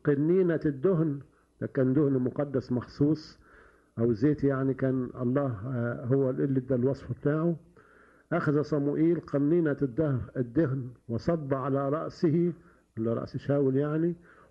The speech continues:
"وقبله وقال: أليس لأن الرب قد مسحك على ميراثه رئيساً؟"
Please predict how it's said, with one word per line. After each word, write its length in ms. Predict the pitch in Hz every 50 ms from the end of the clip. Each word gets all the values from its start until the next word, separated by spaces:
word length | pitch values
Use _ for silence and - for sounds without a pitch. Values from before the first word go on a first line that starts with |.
| _ -
"وقبله 920 | 127 123 - - 147 147 139 135 160 170 175 185 165 143 185 180 180 175 175 - - - - - _ _ _
وقال: 720 | 131 131 127 131 - 185 185 180 170 143 127 117 110 107 107 98 - - _ _ _ _ _ _ _ _ -
أليس 380 | 123 131 143 165 175 165 175 175
لأن 400 | 156 143 147 151 160 156 147 147
الرب 360 | 139 139 160 170 156 151 143
قد 240 | 139 - 139 123 127
مسحك 540 | 143 185 180 - - 127 - 127 135 - 139
على 280 | 135 135 135 139 139
ميراثه 680 | 135 135 139 143 160 160 160 147 - 143 127 135 139 131
رئيساً؟" 680 | 127 131 156 160 180 190 185 190 190 190 196 190 185